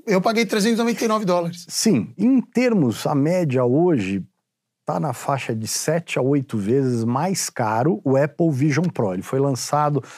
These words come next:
Speaker 2: a pré-venda foi dia dezenove de janeiro desse ano, com as primeiras entregas dia dois de fevereiro,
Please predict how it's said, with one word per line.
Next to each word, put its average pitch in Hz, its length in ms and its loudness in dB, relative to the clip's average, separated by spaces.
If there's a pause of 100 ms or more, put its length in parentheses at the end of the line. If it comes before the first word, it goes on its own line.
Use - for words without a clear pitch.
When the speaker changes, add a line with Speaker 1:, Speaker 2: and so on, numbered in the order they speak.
(300)
Speaker 2:
a 131 140 -2
pré-venda 135 680 2
foi 127 240 0
dia 117 300 2
dezenove 135 520 2
de 156 160 2
janeiro 156 380 2
desse 135 380 0
ano, 131 340 0 (260)
com 147 200 0
as 147 160 -2
primeiras 170 580 2
entregas 160 680 0
dia 139 200 0
dois 147 340 2
de 139 80 -2
fevereiro, 135 640 2